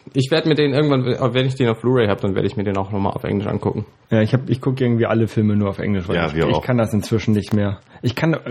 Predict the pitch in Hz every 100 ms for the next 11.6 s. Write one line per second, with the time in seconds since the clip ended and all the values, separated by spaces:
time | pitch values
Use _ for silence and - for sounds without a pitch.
0 | 123 131 135 147 147 135 139 147 147 127
1 | 139 160 117 110 120 113 - 107 101 139
2 | 160 123 95 - - - 113 117 123 131
3 | 95 131 131 131 90 - - - 98 185
4 | 170 165 156 147 151 160 135 131 139 143
5 | 104 - - - 95 - 110 92 120 139
6 | 143 110 135 120 110 104 113 120 117 107
7 | 101 - 110 - 107 - 80 131 147 143
8 | 135 135 117 123 127 151 151 135 131 127
9 | 131 131 135 127 123 120 127 135 131 131
10 | 123 123 117 131 120 113 120 - 147 143
11 | 113 101 - 104 - 131